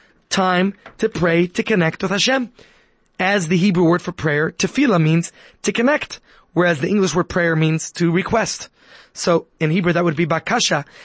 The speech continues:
and it's not about requesting, but it's rather about connecting. So indeed, even if we're just practical people, it is about connecting with Hashem,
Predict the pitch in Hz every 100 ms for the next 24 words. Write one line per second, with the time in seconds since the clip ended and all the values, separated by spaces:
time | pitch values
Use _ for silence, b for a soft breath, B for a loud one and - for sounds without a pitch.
0 | B - 160 160 190 196 170 165 - 156
1 | - 233 - - 147 - B B - 143
2 | 170 165 156 - 151 147 _ _ - 156
3 | 156 170 180 - - - _ b b b
4 | b - 226 214 - - 165 156 196 208
5 | - _ b b b - 175 185 185 -
6 | - 143 139 156 - - _ _ - 180
7 | 175 - 180 165 170 175 170 165 b b
8 | b b _ _ _ _ 165 160 160 -
9 | 160 151 143 - - - 147 151 165 -
10 | 170 151 165 - 156 147